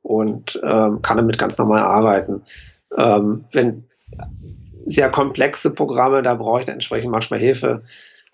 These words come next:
Ähm, Screaming Frog oder sowas sind Beispiele. Ähm, aber,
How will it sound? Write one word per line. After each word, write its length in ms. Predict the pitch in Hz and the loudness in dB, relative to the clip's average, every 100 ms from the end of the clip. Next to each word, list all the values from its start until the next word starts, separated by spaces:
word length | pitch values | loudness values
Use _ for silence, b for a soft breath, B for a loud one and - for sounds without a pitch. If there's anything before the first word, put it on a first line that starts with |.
| - | -4
Ähm, 600 | 147 123 113 113 107 107 - - | 2 4 4 4 0 -4 -10 -20
Screaming 440 | - - 120 123 113 | -18 -6 -4 -2 -4
Frog 300 | - 123 - | -2 -2 -2
oder 180 | 113 | -2
sowas 320 | 107 104 104 104 | 0 0 -2 -4
sind 120 | - | -2
Beispiele. 560 | 104 104 - - - - _ | -2 -2 -4 -6 -6 -10 _
Ähm, 540 | - 147 131 123 117 - - _ _ _ _ _ _ _ - | 0 4 2 0 -2 -8 -18 _ _ _ _ _ _ _ -8
aber, 640 | 147 127 127 123 120 120 | -2 2 4 4 2 -2